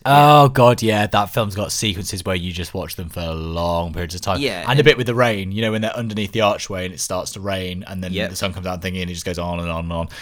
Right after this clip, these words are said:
Speaker 1: Yeah.
Speaker 2: I d-, so w-, with, with this film, I think it, it, there's a rawness to it, and there's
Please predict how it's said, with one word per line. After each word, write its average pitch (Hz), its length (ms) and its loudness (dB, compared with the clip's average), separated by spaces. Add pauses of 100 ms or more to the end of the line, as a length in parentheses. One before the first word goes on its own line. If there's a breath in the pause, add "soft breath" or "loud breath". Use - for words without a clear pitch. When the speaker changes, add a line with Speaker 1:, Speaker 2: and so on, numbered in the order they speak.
(220 loud breath)
Speaker 1:
Yeah. 98 160 2 (580)
Speaker 2:
I 170 120 -2
d-, - 140 -16
so 156 360 -2
w-, 160 220 -10 (280 loud breath)
with, 170 340 -4
with 165 220 -4
this 165 140 -6
film, 131 380 -2 (160)
I 104 80 -10
think 113 280 -8
it, - 200 -8 (840 soft breath)
it, - 240 -12
there's 123 180 -6
a 127 60 0
rawness 131 520 -2
to 139 160 -4
it, 107 160 -2
and 98 160 -10
there's 95 280 -12